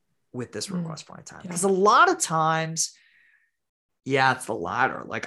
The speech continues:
Speaker 1: I, I, I,
Speaker 2: Mm-hmm.
Speaker 1: I'm not saying yes or considering saying yes because I think I can actually serve the person well. I'm serving my own ego
Speaker 2: Yes.
Speaker 1: and the preservation of my reputation.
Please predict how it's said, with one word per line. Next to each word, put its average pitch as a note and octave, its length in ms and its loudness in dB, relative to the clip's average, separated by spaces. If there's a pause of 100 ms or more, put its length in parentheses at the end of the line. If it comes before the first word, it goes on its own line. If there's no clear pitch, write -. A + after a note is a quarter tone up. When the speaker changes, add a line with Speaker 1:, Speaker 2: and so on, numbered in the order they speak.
Speaker 1:
I, C3+ 180 4
I, D#3+ 280 2
I, D#3 60 2
Speaker 2:
Mm-hmm. D#3+ 180 -8
Speaker 1:
I'm E3 280 2
not G#3 300 2 (320)
saying F#3 480 2
yes D#3 400 2
or D3 60 -4
considering D3+ 600 -4
saying C#3+ 260 -2
yes C3 180 -2
because C#3+ 280 -4
I C3 80 -2
think C3 200 -10
I A2+ 80 -8
can A#2 140 -10
actually G#2+ 260 -10
serve G2+ 300 -6
the - 80 -16
person - 400 -12
well. A2+ 420 -4
I'm C#3 80 -6
serving D3 320 2
my A#2+ 160 -2
own A2 220 -8
ego C3+ 500 -6 (220)
Speaker 2:
Yes. C3+ 180 -4
Speaker 1:
and A#2+ 540 -4
the B2+ 120 -6
preservation A2+ 720 -6
of G#2 60 -12
my G#2 100 -8
reputation. - 840 -14